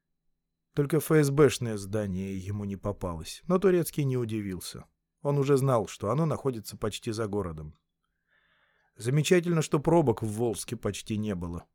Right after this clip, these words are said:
После Москвы ездить одно удовольствие. Наверное, дело тут было в летнем сезоне, потому что если от чего-то этот город и страдал,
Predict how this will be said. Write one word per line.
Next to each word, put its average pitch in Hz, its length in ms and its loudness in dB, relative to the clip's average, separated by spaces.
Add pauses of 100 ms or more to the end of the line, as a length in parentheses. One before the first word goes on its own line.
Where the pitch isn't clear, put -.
(100)
После 123 280 0
Москвы 135 440 0
ездить 143 460 0
одно 117 300 0
удовольствие. 107 840 -2 (1040)
Наверное, 151 600 6
дело 135 300 4
тут 120 160 0
было 127 240 4
в 120 80 0
летнем 120 340 -2
сезоне, 113 640 -2 (640)
потому 123 320 0
что - 160 -4
если 127 300 2
от 127 140 0
чего-то 127 420 0
этот 113 260 -4
город 117 320 0
и 104 60 -6
страдал, 127 680 2